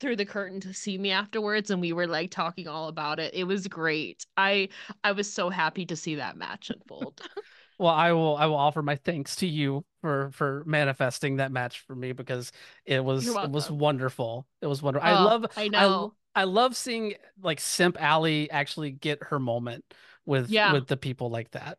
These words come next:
Speaker 2: So, like, it's just really cool. Um, yeah. <laughs> God. Now I'm just thinking back, I need to watch that match back again.
Speaker 1: Same.
Speaker 2: Yeah. So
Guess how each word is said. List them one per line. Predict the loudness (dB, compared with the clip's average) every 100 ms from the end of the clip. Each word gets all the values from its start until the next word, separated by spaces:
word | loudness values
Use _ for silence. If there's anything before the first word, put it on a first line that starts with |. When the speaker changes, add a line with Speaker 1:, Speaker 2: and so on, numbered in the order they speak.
| -12
Speaker 2:
So, | -4 -2 -2 -6 _ -12
like, | -10
it's | -8 -8
just | -8 -8
really | -10
cool. | -10 -10 -10 -10 -16 -20 -20 _ 0
Um, | 2 4 2 -2 -12 _ _ _ _
yeah. | -4 -4 -4 -16 -20 -20 _ _ _
<laughs> | -2 -2 -4 -8 -20 -4 -4 -2 -6 0 -2 0 -6 _ _ _ _
God. | 2 2 -2 -8 -10 _ -20 -4 2
Now | 4
I'm | 4
just | 2 0 0
thinking | 2 2 4
back, | 2 2
I | 0
need | -2
to | -2
watch | -4 -4
that | -6
match | -6 -8 -6
back | -6 -6 -10 _ _ _ _ _
again. | -4 -2 -2 -2
Speaker 1:
Same. | 0 0 -2 -6 -10 _ -4
Speaker 2:
Yeah. | 0 0 -2 -6 -10 _ _ _ _ -20 -20 _ _ _ _
So | 0 6 6 4